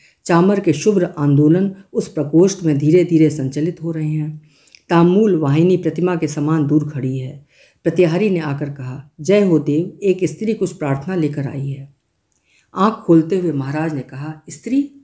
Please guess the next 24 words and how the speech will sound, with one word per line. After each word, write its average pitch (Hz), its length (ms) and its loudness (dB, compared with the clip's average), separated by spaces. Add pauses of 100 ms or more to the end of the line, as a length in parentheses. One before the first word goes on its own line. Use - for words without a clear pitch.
(300)
प्रार्थना 151 360 0
करने 247 280 2
आई 269 180 2
है? 277 220 -2 (340)
आने 170 260 4
दो।" 139 280 -10 (680)
प्रत्याहारी 185 520 2
के 170 160 -2
साथ 165 380 -8
मधुलिका 143 440 -2
आई। 165 240 -4 (260)
उसने 196 260 -2
प्रणाम 165 380 0
किया। 170 420 -6 (280)
महाराज 180 400 0
ने 165 180 -2
स्थिर 170 460 -6
दृष्टि 180 260 -2
से 175 160 -2
उसकी 151 240 -6
ओर 147 160 0
देखा 143 360 -4
और 139 140 -4
कहा, 131 340 -10